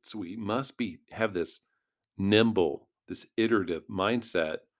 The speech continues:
of how do we improve our data? How do we improve our decisions? How do we prove,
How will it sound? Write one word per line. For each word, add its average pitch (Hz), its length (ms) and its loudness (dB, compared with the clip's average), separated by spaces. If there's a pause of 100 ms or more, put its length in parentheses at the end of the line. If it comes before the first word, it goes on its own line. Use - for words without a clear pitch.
(520)
of 101 140 -8
how 110 160 4
do 113 120 4
we 95 120 2
improve 110 420 2
our 82 140 4
data? 107 580 2
How 90 80 -4
do 92 80 -4
we 98 140 0
improve 90 320 -2
our 80 100 0
decisions? 101 720 -2 (360)
How 117 100 -4
do 110 80 2
we 95 100 2
prove, 98 440 0